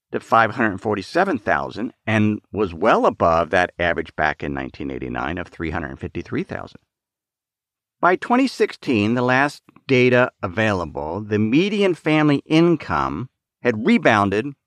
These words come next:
to ninety-seven thousand three hundred dollars. Still below the hundred and forty thousand from two thousand and seven, but above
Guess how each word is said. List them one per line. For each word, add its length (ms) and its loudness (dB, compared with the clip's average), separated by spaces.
to 80 0
ninety-seven 800 2
thousand 440 0
three 200 -8
hundred 220 -6
dollars. 460 -10
Still 360 2
below 360 4
the 120 4
hundred 240 4
and 120 -4
forty 340 4
thousand 500 0
from 160 -4
two 180 -6
thousand 360 2
and 120 -6
seven, 400 -2
but 140 -2
above 520 2